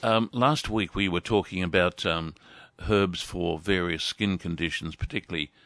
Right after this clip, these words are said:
topical preparations. And, uh, I mentioned a preparation, uh, based on bergamot, or ber-, bergamot as some people refer to it,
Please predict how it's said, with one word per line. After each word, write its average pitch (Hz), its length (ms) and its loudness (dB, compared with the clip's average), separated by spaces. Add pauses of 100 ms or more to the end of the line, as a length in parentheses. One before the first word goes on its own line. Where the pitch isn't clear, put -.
(300)
topical 90 420 0
preparations. 78 920 0 (480)
And, 95 360 0
uh, 92 240 4
I 98 120 0
mentioned 104 440 2
a 80 40 -4
preparation, 78 840 0 (380)
uh, 82 220 -4
based 92 520 -2
on 87 160 -2
bergamot, 85 540 2
or 80 100 -2
ber-, 92 300 2
bergamot 85 640 0
as 73 100 -6
some 80 240 -2
people 82 300 -4
refer 87 400 -4
to 78 180 -8
it, - 120 -12